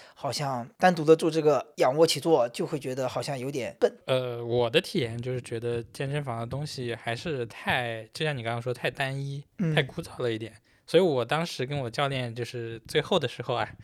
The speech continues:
Speaker 2: 他问还要不要续的时候，<laughs> 我的说法就是有点腻了，
Speaker 1: 嗯。
Speaker 2: 就是想换一个方式再练一练的那种感觉，
Speaker 1: 嗯。
Speaker 2: 就换个别的，呃，运动再去尝试一下。
Speaker 1: 嗯。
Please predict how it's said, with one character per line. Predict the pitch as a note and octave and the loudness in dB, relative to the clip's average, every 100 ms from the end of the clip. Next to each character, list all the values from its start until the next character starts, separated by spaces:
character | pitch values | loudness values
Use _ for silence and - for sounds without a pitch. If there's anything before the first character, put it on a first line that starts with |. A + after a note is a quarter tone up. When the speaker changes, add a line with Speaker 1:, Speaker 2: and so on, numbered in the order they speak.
| - - - | -20 -18 0
Speaker 2:
他 | - | 4
问 | C3+ C#3 | 6 6
还 | C3 | 4
要 | D3+ | 4
不 | D3+ | 4
要 | C#3+ | 2
续 | D3+ - | 0 0
的 | G3+ | 0
时 | B2+ - | 0 -2
候， | A2+ G#2+ - - | -6 -8 -10 -10
<laughs> | A#3 B3+ | -4 2
我 | C#4+ | 6
的 | C#3+ | 6
说 | D#3+ | 8
法 | F#3 - | 10 12
就 | A#4 | 12
是 | D3+ C#3+ B2+ B2 A#4 - | 10 4 4 0 -4 0
有 | C3+ | 4
点 | C#3+ D#3+ B2 A#2 B2 D3+ | 6 8 6 2 -2 0
腻 | A#3+ D#4+ D3 | 4 6 6
了， | A#2 A#2 | 2 0
Speaker 1:
嗯。 | D#4 G3 F#3+ F3+ | 0 2 0 0
Speaker 2:
就 | E3+ | 2
是 | G#3+ | 2
想 | - A2 | 4 0
换 | A2 - D#4 | -2 -2 -2
一 | D#3+ | 0
个 | B2 | -2
方 | A2+ B2 | -2 -2
式 | A#2+ C3+ A#2+ A#2 | -2 -4 -6 -4
再 | C3+ | -4
练 | B2+ B2 | -2 -4
一 | G#2+ | -4
练 | G#2+ | -8
的 | G#2 | -8
那 | G#2+ | -8
种 | G#2+ G#2 | -8 -6
感 | G#2+ G2 | -6 -6
觉， | G#2+ G#2+ - | -10 -14 -6
Speaker 1:
嗯。 | D#3 D#3 | -4 -2
Speaker 2:
就 | D3+ | -2
换 | - G3+ | 2 2
个 | C#3 | 2
别 | A#2+ A2 | -2 -4
的， | G#2+ D#3 C3+ A2+ A2 _ _ _ | -2 0 0 -2 -6 _ _ _
呃， | - G#2+ G#2 | -8 -6 -6
运 | C#3+ C3 | -6 -4
动 | A#2 G#2+ G#2 | -4 -6 -6
再 | B2 | -6
去 | A2+ | -6
尝 | G#2+ - G2+ | -8 -12 -12
试 | - A#2+ | -8 -8
一 | |
下。 | G2+ G2+ | -8 -6
Speaker 1:
嗯。 | D3 C3+ | -6 -6